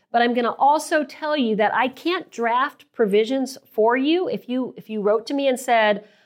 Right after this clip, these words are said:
"I wanna create a provision, draft this for me," I can't do that.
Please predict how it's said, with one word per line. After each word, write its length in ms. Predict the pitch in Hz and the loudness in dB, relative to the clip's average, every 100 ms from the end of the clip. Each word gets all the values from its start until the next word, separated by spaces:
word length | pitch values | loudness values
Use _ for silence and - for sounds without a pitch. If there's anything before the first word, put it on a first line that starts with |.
| _ | _
"I 100 | 214 | 0
wanna 220 | 240 233 | 2 2
create 340 | 214 247 233 240 | 0 0 2 2
a 80 | 247 | 0
provision, 540 | 233 214 226 240 254 | 0 2 2 0 -2
draft 360 | 202 202 220 - | 0 2 2 0
this 220 | 294 - | -2 -2
for 220 | 349 359 | -2 2
me," 240 | 403 415 - | 4 4 2
I 120 | 254 | -2
can't 320 | 269 339 - | 0 -4 -2
do 240 | 196 240 285 | -2 -2 0
that. 340 | 180 160 254 | 0 0 -4